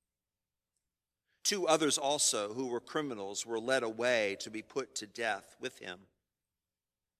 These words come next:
When they came to the place that is called the Skull, they crucified Jesus there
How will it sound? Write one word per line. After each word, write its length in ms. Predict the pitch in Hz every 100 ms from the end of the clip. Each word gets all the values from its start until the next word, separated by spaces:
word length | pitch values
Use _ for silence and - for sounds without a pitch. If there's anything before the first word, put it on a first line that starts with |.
| _ _ _ _ _
When 140 | 139 139
they 120 | 131
came 460 | - - 160 147
to 120 | 139 135
the 120 | 127
place 400 | - 131 127 -
that 120 | 123
is 140 | 120
called 340 | - 139 131 113
the 80 | 120
Skull, 520 | - - 139 135 120
they 100 | 123
crucified 800 | - 151 139 139 - 131 123 117
Jesus 540 | 131 131 - 120 -
there 480 | - 127 127 110